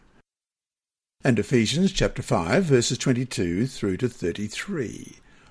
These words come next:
"Wives, submit to your own husbands as to the Lord, for the husband is head of the wife, as also Christ is head of the church, and he is the Saviour of the body.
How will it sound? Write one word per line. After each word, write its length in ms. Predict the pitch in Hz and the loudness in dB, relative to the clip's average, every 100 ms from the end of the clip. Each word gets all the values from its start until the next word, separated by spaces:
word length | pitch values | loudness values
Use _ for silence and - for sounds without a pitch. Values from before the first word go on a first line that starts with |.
| - | -2
"Wives, 500 | 110 71 85 156 156 | 0 2 0 -2 -2
submit 340 | - 104 143 | 0 0 0
to 100 | - | 2
your 240 | 110 101 123 | 4 4 4
own 200 | 123 107 | 4 2
husbands 560 | 104 95 - 165 147 | 0 -2 -2 0 2
as 200 | 98 90 | 0 -2
to 120 | - 95 | -6 -4
the 100 | 95 | -2
Lord, 400 | 98 107 220 185 | 2 2 0 0
for 120 | 165 | 0
the 120 | 156 | 2
husband 380 | 175 175 139 113 | 2 2 2 0
is 140 | 98 | 0
head 160 | 107 92 | 0 -2
of 80 | 90 | -2
the 80 | |
wife, 340 | 87 78 - - | -2 -4 -4 -4
as 140 | 123 | 0
also 260 | 170 147 160 | 0 0 -2
Christ 420 | - 127 113 - | 0 0 0 -2
is 120 | 135 | -4
head 160 | 107 95 | -2 -2
of 80 | 95 | 0
the 100 | 127 | 0
church, 500 | 202 139 - - - - - - | 2 0 -2 -14 -14 -18 -20 -8
and 200 | 151 143 | 0 2
he 420 | 113 185 190 190 - | 4 2 4 0 0
is 260 | 139 135 | 2 2
the 100 | - | 0
Saviour 440 | 135 117 95 104 98 | 0 2 0 0 0
of 140 | 85 | 0
the 80 | 95 | 0
body. 440 | 104 131 98 - | 2 2 0 -6